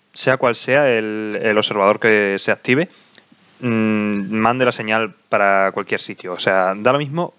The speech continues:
cual sea. Bueno, vamos a poner, antes de que se me olvide, aquí la línea de bloques que, mm, se va a activar con la redstone de encima. Vale, por aquí, por aquí, por aquí. Y ahora lo que tenemos que hacer es unir este bloque.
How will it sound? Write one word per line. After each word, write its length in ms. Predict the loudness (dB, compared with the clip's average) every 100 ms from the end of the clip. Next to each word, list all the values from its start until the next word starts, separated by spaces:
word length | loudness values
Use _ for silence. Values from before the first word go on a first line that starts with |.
| -4
cual 300 | 2 2 0
sea. 280 | -8 -10 -14 _ _ -20 -20 -20 _ -2
Bueno, 200 | 0 0
vamos 240 | -2 -4 -2
a 40 |
poner, 180 | -4 -4
antes 200 | -4 -4
de 60 | -2
que 60 | -4
se 100 | -4
me 60 |
olvide, 280 | -2 -2 -2
aquí 340 | -4 -4 -4 -4 -8 -20 -20 _ _ -20 -20 _ _ _ -20 -20 _ -20 -20 -2
la 200 | 2 2
línea 400 | 0 -4 -6 -8
de 540 | -14 -2 4 6 6 4
bloques 360 | 0 0 -2 -2
que, 360 | 0 0 -2 -6
mm, 340 | -12 -6 -4
se 140 | 0 2
va 80 | 0
a 20 |
activar 340 | 0 -2 -2
con 280 | -4 -6 -2
la 120 | 0
redstone 480 | 2 0 -2 -4 -2
de 80 | -4
encima. 340 | -2 -4 -4 -10 _ _ _ -20 _
Vale, 260 | 2 4 2
por 100 | -2
aquí, 140 | -6
por 100 | -6
aquí, 140 | -6 -4
por 100 | -2
aquí. 240 | 0 -2 -4 -20 -20 -20 -20 _
Y 120 | 4
ahora 180 | 6 4
lo 60 | 2
que 80 |
tenemos 180 | 0 -2
que 100 | -4
hacer 200 | -2 -2
es 220 | 0 -2 -4
unir 360 | -6 -4 -6 -12 -16
este 280 | -8 0 2
bloque. 320 | 2 0